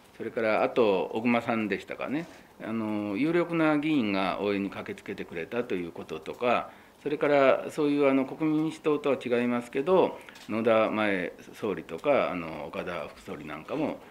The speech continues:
来たということで、あの、そ-、そういうまとまりはあると。ただ、れいわがどうされるかっていうのは、それはれいわの判断だと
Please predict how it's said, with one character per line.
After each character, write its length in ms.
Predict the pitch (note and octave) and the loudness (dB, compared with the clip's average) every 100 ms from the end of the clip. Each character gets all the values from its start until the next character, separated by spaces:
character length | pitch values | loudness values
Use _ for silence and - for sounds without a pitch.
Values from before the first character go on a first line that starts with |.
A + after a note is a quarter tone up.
| - | -14
来 100 | - | -6
た 120 | F#2+ | -4
と 140 | - | -4
い 40 | D#2 | -8
う 40 | |
こ 80 | - | -10
と 160 | - C#2+ | -12 -10
で、 260 | D2+ - - - - - | -6 -8 -10 -20 -20 -14
あ 80 | B2 | -6
の、 360 | A#2 A2+ A2 G2 - | -4 -4 -6 -10 -12
そ-、 140 | - - - | -18 -16 -4
そ 180 | A3 A3+ | 2 2
う 40 | |
い 80 | A3+ | 4
う 40 | |
ま 140 | G#3+ G3+ | 4 4
と 100 | G3+ | 4
ま 140 | G3 | 4
り 120 | F3+ | 6
は 80 | C3+ | 6
あ 40 | |
る 60 | G2 | 4
と。 140 | - | -2
た 180 | - F#3+ | 2 6
だ、 160 | F#3+ D#3+ | 8 10
れ 140 | A3 | 10
い 40 | B3+ | 10
わ 140 | A3+ | 10
が 100 | D#3+ | 8
ど 140 | C#3+ | 6
う 60 | D3+ | 6
さ 100 | D3+ | 8
れ 120 | C#3 | 8
る 100 | C3+ | 8
か 120 | C3+ | 6
っ 80 | F#3+ | 4
て 80 | E3 | 4
い 40 | |
う 20 | A#2 | 2
の 80 | |
は、 100 | G2 | 2
そ 100 | F2+ | 0
れ 120 | G#2 G2 | 0 2
は 260 | F2+ E2+ - - - | 2 0 -4 -12 2
れ 100 | B2 | 6
い 20 | |
わ 120 | A#2+ | 6
の 80 | G2+ | 4
判 260 | G2 B2 G#2+ | 2 2 2
断 200 | F#2 F2 | 0 -2
だ 140 | E2 | -4
と 260 | E2+ F2+ | -4 -6